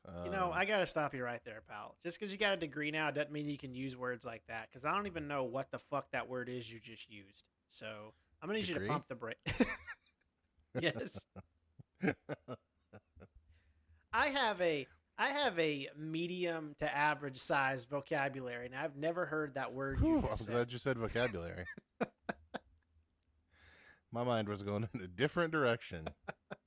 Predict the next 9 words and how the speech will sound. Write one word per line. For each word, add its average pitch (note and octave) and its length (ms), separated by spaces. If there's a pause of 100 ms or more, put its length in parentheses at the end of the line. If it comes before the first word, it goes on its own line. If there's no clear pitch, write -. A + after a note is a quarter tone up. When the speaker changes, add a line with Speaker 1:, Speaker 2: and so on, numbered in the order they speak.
(960)
Speaker 1:
Either G#3+ 200
way, E3 460 (220)
uh, D#3 40 (600)
pump B3 200
the G3+ 60
brakes D3 360
on C3+ 100
these C3 160
fancy, C#3 600